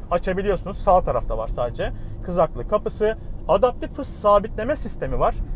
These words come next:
hem de dur kalk yardımcılığı bu adaptif hız sabitleme sistemi sizi durduruyor ve tekrar hareket ettiriyor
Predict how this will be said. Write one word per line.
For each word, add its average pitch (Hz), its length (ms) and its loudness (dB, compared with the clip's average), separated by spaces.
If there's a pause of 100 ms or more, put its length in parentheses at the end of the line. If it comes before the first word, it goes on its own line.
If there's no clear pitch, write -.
(160)
hem 220 200 2
de 220 140 -4
dur 202 200 0
kalk 233 280 6
yardımcılığı 139 600 0
bu 160 140 -2
adaptif 131 420 -4
hız 202 100 -4
sabitleme 214 640 -2
sistemi 208 560 -6 (280)
sizi 214 340 -4
durduruyor 240 580 4
ve 233 140 0
tekrar 240 320 0
hareket 208 340 -2
ettiriyor 208 500 -2